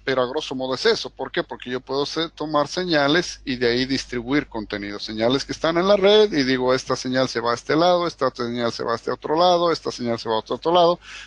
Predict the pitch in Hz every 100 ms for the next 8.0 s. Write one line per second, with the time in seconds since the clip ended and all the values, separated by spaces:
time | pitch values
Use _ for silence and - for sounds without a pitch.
0 | - 120 117 123 - 147 143 143 143 139
1 | 127 123 127 127 127 120 135 131 - 117
2 | 117 123 123 127 127 127 123 123 - 127
3 | 123 120 123 120 113 110 107 107 117 117
4 | 120 139 139 143 135 185 - - - -
5 | - 127 123 131 - - 123 120 113 -
6 | 123 117 117 123 175 135 - 113 - 113
7 | 113 120 180 185 190 190 180 - 117